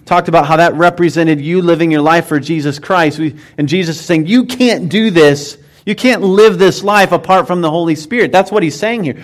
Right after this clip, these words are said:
You can't obey the teachings of Jesus. You can't live a life where people see Christ in you without the power and the presence of the Holy Spirit.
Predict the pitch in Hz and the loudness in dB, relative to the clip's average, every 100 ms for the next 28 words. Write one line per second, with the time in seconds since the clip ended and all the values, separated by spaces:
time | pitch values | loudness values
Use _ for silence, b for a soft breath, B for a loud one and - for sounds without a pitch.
0 | B - 247 269 254 202 180 139 214 240 | B -4 -2 0 0 2 2 4 4 6
1 | 180 151 220 214 214 170 147 139 214 226 | 4 -2 -8 -6 -4 -4 -4 -6 -6 -6
2 | 147 202 - 262 220 170 214 233 175 170 | -6 -10 -6 -4 -2 2 4 4 2 0
3 | 226 208 147 B B 185 190 226 202 - | 0 0 -4 B B -2 0 0 0 -2
4 | 185 - 226 247 247 180 170 175 185 185 | -6 0 2 2 0 -2 0 4 2 2
5 | 208 226 233 202 - 214 214 214 214 214 | -2 -2 -2 -6 -2 2 2 2 -2 -2
6 | 175 190 196 190 175 185 190 190 - 269 | -2 0 -4 -4 -2 -2 -4 -6 -8 -4
7 | 160 - | -4 -6